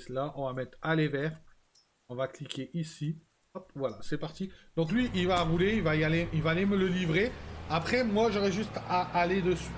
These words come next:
Mais au moins, lui, va faire un peu le trajet. Parce que, euh, les trois quarts du temps, je vous mens pas que je vends énormément là-bas. Mais c'est pas moi qui vends en réalité. Les trois quarts du temps, j'essaie de m'arranger. Euh, comme on n'a vraiment pas le temps, je balance un ouvrier qui va me le ramener là-bas.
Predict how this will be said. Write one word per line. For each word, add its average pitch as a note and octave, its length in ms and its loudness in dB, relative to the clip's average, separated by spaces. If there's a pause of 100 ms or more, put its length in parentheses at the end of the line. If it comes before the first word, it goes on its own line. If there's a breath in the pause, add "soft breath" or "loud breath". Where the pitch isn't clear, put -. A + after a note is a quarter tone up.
(840)
Mais F#3 180 2
au G#3+ 120 2
moins, A3+ 220 4
lui, A3 240 4
va G3+ 120 2
faire F#3 220 2
un F#3 80 2
peu F3+ 120 0
le G3 80 0
trajet. G3+ 400 2 (380)
Parce D#3 180 0
que, F#3+ 120 0
euh, D#3 400 2
les D#3+ 160 4
trois G#3+ 200 0
quarts G3 180 0
du F3 100 -2
temps, G#3 160 0
je E3 100 -2
vous E3+ 80 2
mens E3+ 140 2
pas G3+ 160 -2
que E3+ 180 2
je D#3 160 2
vends E3+ 460 2 (400)
énormément A3 640 2
là-bas. E3+ 540 4 (400)
Mais F#3 120 4
c'est G3 160 0
pas G#3+ 140 2
moi B3+ 160 2
qui - 180 0
vends F#3 200 2
en - 20 0
réalité. D3 300 -2
Les C#3 100 -2
trois D#3+ 220 0
quarts E3+ 160 0
du D#3+ 100 -2
temps, F#3+ 160 -2
j'essaie E3 280 0
de D3+ 120 0
m'arranger. D#3+ 560 2 (500)
Euh, C3 40 -6 (100)
comme F3 200 2
on F3 80 2
n'a E3+ 140 4
vraiment E3+ 300 2
pas E3 160 2
le D#3 60 -2
temps, G3 220 0 (100)
je D3 160 -4
balance G#3+ 400 2
un G3 140 2
ouvrier F#3+ 340 2
qui D#3 180 -4
va D#3+ 140 4
me D#3+ 100 4
le D#3+ 80 4
ramener D3 300 0
là-bas. D3+ 340 2